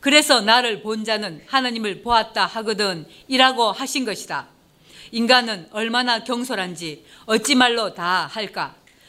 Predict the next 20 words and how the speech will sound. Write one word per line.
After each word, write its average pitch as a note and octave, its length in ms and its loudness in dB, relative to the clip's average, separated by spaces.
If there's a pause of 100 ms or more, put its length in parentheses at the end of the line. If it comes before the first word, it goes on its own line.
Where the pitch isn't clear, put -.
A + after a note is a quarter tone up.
(140)
성경을 C4+ 480 6
번역한 B3 560 2
목사는 G3+ 540 -2 (220)
성경을 A#3+ 540 4
다 G#3 280 8
안다고 G#3+ 480 2
착각한다. G3 720 -6 (480)
아들 A#3 400 4
예수 G#3+ 340 -2
그리스도도 G3 680 -8 (200)
자신 A#3+ 360 0
속에 F#3+ 480 -4 (200)
"엘리 B3 260 4
엘리 A3+ 380 6
라마 G#3+ 320 4
사박다니" G#3 720 0 (160)
하는 C4 340 4
인성이 B3+ 420 2
있었음을 A3 680 0
모르셨다. G3+ 680 2